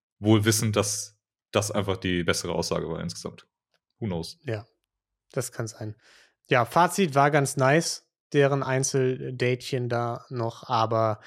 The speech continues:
Speaker 2: jetzt auch nicht so mega die Funken, ne?
Speaker 1: Nee, die Mega-Funken nicht, aber trotzdem auch da wieder irgendwie entspannte Atmosphäre. Es lief eigentlich voll gut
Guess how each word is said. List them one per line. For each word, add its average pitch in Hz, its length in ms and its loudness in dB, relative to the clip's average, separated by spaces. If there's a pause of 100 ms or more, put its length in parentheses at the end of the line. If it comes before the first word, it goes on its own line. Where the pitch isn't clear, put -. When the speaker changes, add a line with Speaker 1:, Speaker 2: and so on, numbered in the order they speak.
(840)
Speaker 2:
jetzt 139 240 -2
auch 120 160 -6
nicht 123 200 -2
so 120 140 -2
mega 117 380 0
die 110 120 -4
Funken, 113 380 -8
ne? 131 260 -8 (1800)
Speaker 1:
Nee, 127 200 2
die 120 80 2
Mega-Funken 120 580 2
nicht, 165 300 -2
aber 120 160 4
trotzdem 127 480 0
auch 104 200 2
da 117 280 4
wieder 113 480 2
irgendwie 104 320 2
entspannte 123 440 0
Atmosphäre. 123 840 2
Es 110 120 -4
lief 113 200 -2
eigentlich 104 220 0
voll 98 140 0
gut 135 420 -6